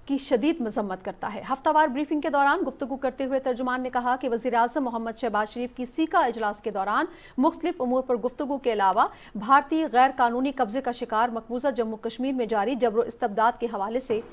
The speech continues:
गुफ्तगू हुई है। मकबूजा जम्मू कश्मीर में भारतीय फौजियों और बदनाम ज़माना तहकीकाती एजेंसीज ने कश्मीरियों की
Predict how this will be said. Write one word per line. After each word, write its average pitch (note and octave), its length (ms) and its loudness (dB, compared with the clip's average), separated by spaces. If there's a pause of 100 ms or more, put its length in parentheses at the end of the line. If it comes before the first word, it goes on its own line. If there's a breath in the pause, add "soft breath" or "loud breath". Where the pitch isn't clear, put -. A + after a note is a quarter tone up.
(180)
गुफ्तगू G#3+ 480 -6
हुई F#3+ 220 -6
है। A2 180 -10 (2250 loud breath)
मकबूजा D4+ 420 4
जम्मू D#4+ 260 2
कश्मीर D#4 400 0
में C#4+ 280 2
भारतीय C4 320 2
फौजियों C4 380 2
और B3+ 80 2
बदनाम B3 420 0
ज़माना A#3+ 420 0
तहकीकाती A#3 640 0
एजेंसीज B3+ 600 0
ने B3+ 180 2
कश्मीरियों B3+ 580 -2
की B3 240 -6